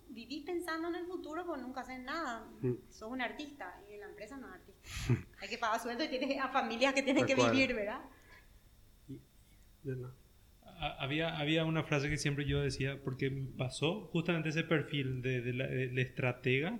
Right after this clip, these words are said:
Speaker 3: te arma toda la estrategia, pero no, yo no soy el que implementa. <laughs> Pero ¿cómo? Pero ¿cómo? O sea, eh, toda la estrategia y es algo muy lírico, algo muy, se-,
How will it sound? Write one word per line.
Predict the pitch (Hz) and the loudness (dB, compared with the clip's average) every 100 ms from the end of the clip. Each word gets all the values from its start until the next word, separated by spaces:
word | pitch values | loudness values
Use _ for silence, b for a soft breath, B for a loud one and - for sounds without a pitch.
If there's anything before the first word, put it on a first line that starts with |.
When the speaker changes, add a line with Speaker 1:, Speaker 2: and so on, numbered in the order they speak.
| - | 0
Speaker 3:
te | |
arma | 127 127 131 | 0 2 0
toda | 135 | 0
la | 135 | 0
estrategia, | 131 143 135 127 175 170 | 0 -2 0 -4 -4 -4
pero | 151 135 | -4 -4
no, | 127 127 | -4 -4
yo | 123 | -4
no | 143 | -4
soy | 135 127 | -2 -2
el | 120 | -2
que | 135 | -6
implementa. | 131 135 127 113 - - | -6 -6 -6 -4 -4 -6
<laughs> | - - - - - - - - - - - | -14 -20 -20 -20 -20 -20 -20 -20 -16 -16 -12
Pero | 147 123 165 156 | -8 -4 0 2
¿cómo? | - 160 170 | 4 4 2
Pero | 131 143 | 2 2
¿cómo? | 139 135 147 | 2 0 2
O | |
sea, | 127 120 B B B - | 0 0 B B B -6
eh, | 139 - - | -6 -6 -4
toda | - 143 | 4 4
la | 147 | 4
estrategia | 143 - 135 135 131 135 175 220 - 160 | 4 6 6 4 2 0 -4 -4 -10 -2
y | 139 135 | 2 2
es | 139 - - b b b b | 0 -4 -10 b b b b
algo | 139 147 156 | 0 4 4
muy | 151 156 | 4 2
lírico, | 151 160 165 151 - 127 127 | 2 2 2 0 0 0 2
algo | 147 160 160 | 2 4 2
muy, | 156 160 160 160 - - b - | 2 2 0 -4 -16 -20 b -8
se-, | - 139 | -6 -6